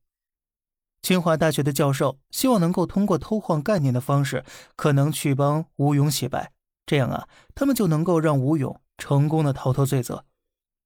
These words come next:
其实呢，出来帮吴勇说好话的不是第一个，洪晃也是最为典型的例子了。他现在已是美籍作家了，理论上面来说已经不是我们中国人了，可是啊，他也要在网络上面发表自己的态度，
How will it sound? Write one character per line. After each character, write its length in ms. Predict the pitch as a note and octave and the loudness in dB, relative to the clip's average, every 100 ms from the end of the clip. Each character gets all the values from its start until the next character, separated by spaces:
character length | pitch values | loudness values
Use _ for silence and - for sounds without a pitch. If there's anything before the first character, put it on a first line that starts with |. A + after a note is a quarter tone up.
| _ - | _ -6
其 140 | C3 | -4
实 140 | - | -2
呢， 160 | - - - - - | -4 -6 -10 -18 -8
出 180 | - D3+ | 0 2
来 140 | C3+ | 2
帮 260 | C#3 C#3 C3+ | 2 2 2
吴 160 | C3 | 2
勇 200 | C#3+ A#2+ | 0 0
说 180 | - C#3+ | -2 -4
好 120 | C3 | -4
话 280 | A#2+ C#3+ B2+ | -4 -2 -2
的 220 | - - _ _ _ | -4 -12 _ _ _
不 120 | - C#3 | -2 0
是 160 | C#3 | 0
第 200 | C3+ C3 | -2 -2
一 100 | C#3+ | -2
个， 200 | C#3+ C3+ _ _ _ _ _ _ _ _ | -4 -8 _ _ _ _ _ _ _ _
洪 340 | _ - G3 D4 | _ 0 0 0
晃 280 | - - - _ _ | -4 -8 -14 _ _
也 180 | D#3 D3+ | 0 2
是 160 | C3+ C#3 | 2 0
最 120 | C3+ | 0
为 120 | C3 | 0
典 160 | C3+ A#2+ | -2 -4
型 160 | C3 | -4
的 80 | C3 | -2
例 180 | B2+ B2 | -2 -4
子 120 | - | -6
了。 140 | - - _ - - - | -10 -12 _ -20 -20 -4
他 140 | F#3+ | 0
现 160 | F#3 F3+ | 2 2
在 140 | F3+ | 2
已 120 | D#3 | 2
是 140 | C#3+ E3 | 0 0
美 180 | C#3 A#2 | 0 0
籍 140 | C3+ | -2
作 120 | C#3 | -2
家 200 | B2 B2 | -2 -2
了， 140 | - - _ _ | -4 -10 _ _
理 120 | E3 | 0
论 120 | F3 G3 | 2 4
上 120 | G3 | 2
面 120 | E3 | 2
来 100 | D3 | 0
说 240 | D3 F3+ - - - | 0 -2 -4 -14 -4
已 160 | D3 | 0
经 160 | C#3+ C3+ | 2 0
不 180 | C#3 C#3 | 0 -2
是 140 | D3 | 0
我 100 | C#3 | 0
们 140 | B2 B2+ | 0 0
中 160 | C#3+ | 0
国 140 | C#3 B2 | 0 -2
人 100 | - | -4
了， 160 | - - _ _ - | -10 -18 _ _ -6
可 120 | C3+ | -4
是 120 | B2+ | -2
啊， 180 | F2 - - - - | -4 -8 -16 -20 -12
他 220 | - C4+ | -2 0
也 140 | C#4 D3+ | 2 2
要 120 | C#3+ | 2
在 140 | C#3+ | 2
网 160 | C#3 B2+ | 2 2
络 120 | C#3+ | 2
上 200 | C#3+ D3 | 2 2
面 160 | C#3 B2+ | 2 0
发 260 | - D3 | 0 0
表 160 | D3 B2+ | 0 -2
自 180 | A#2+ C#3 | 0 -2
己 100 | A#2+ | -2
的 80 | B2+ | -4
态 260 | - C#3 | -4 -4
度， 180 | A#2+ - | -6 -12